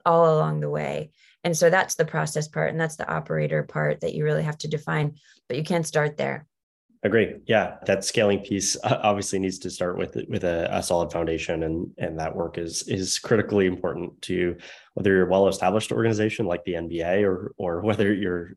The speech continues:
Speaker 2: you know, a brand net new startup, um, uh, so to speak.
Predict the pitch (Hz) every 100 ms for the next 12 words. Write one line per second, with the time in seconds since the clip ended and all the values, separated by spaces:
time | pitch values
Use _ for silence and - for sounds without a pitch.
0 | _ 87 85 87 - - 85 82 82 -
1 | 113 98 107 92 87 85 82 - - -
2 | 85 - - - - - 85 - 95 95
3 | - -